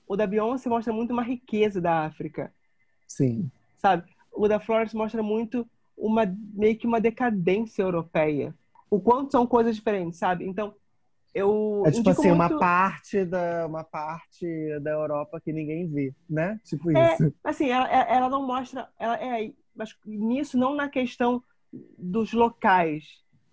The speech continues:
Speaker 1: mas na questão das relações. Então, o que eu
Speaker 2: Hum.
Speaker 1: quero dizer, tipo, a minha indicação pra assistir esse álbum visual da Florence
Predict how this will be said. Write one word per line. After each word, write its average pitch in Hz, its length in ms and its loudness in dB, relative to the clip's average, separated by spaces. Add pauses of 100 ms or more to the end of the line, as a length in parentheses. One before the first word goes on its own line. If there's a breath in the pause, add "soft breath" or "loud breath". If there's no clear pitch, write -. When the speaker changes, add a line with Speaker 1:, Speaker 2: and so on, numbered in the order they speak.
Speaker 1:
mas 202 200 -2
na 220 120 -2
questão 226 420 -4
das 226 180 -2
relações. 208 720 -2 (600)
Então, 226 220 2
o 240 40 2
que 247 60 0
eu - 20 0
Speaker 2:
Hum. - 20 0
Speaker 1:
quero 240 200 2
dizer, 226 200 2
tipo, - 160 -4
a 214 40 0
minha 226 140 0
indicação 220 520 -4
pra 214 120 -6
assistir 196 300 0
esse 196 160 2
álbum 185 180 4
visual 175 360 4
da 165 120 0
Florence 185 580 0